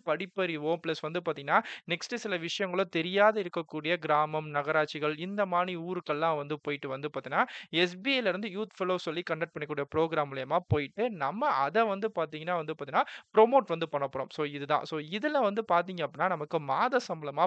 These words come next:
பதினேழாயிரம் ட்ரைனிங் பீரியட்ல கிட்டத்தட்ட வந்து பாத்தீங்கன்னா, பதிமூணு மாசம் அப்படின்றது வந்து பாத்தீங்கன்னா, இதுக்கான ட்ரைனிங் பீரியட் அப்படின்றது வந்து போகுது. So இதுல இந்த ட்ரைனிங் பீரியட் முடிஞ்சதுக்கு அப்புறம்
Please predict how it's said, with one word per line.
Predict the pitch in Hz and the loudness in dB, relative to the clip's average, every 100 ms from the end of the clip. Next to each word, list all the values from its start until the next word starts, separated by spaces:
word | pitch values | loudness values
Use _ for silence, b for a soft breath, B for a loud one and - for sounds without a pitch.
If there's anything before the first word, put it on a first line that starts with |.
| 185 | 0
பதினேழாயிரம் | 139 170 160 143 135 143 143 | -4 -2 2 2 0 -4 -2
ட்ரைனிங் | 165 190 190 151 | -2 0 -4 -8
பீரியட்ல | 151 139 131 165 277 B B - | -8 -8 4 6 6 B B -2
கிட்டத்தட்ட | 233 330 320 240 254 | 0 4 4 6 6
வந்து | 220 220 | 4 -2
பாத்தீங்கன்னா, | 180 226 233 | 0 0 2
பதிமூணு | 269 254 285 285 254 190 | 2 0 -6 -4 -4 0
மாசம் | 170 190 214 185 | 2 2 0 -2
அப்படின்றது | 147 156 175 165 | -2 -4 -4 -2
வந்து | 151 151 | -2 -2
பாத்தீங்கன்னா, | 175 151 139 196 151 | -4 -4 0 0 -2
இதுக்கான | 165 185 151 170 185 | -6 0 0 0 -2
ட்ரைனிங் | 170 185 202 180 | -4 -4 -6 -8
பீரியட் | 165 151 156 | -8 -4 -2
அப்படின்றது | 147 143 139 135 | -2 -2 -4 -4
வந்து | 135 139 | -6 -6
போகுது. | 135 127 143 285 B B | -8 -4 0 0 B B
So | 190 185 | -2 0
இதுல | 226 330 302 | -2 0 0
இந்த | 208 - | 0 -2
ட்ரைனிங் | 190 220 220 | -2 -2 -6
பீரியட் | 190 180 160 | -4 -6 -4
முடிஞ்சதுக்கு | 175 185 175 156 | -4 -4 -2 0
அப்புறம் | 196 | 2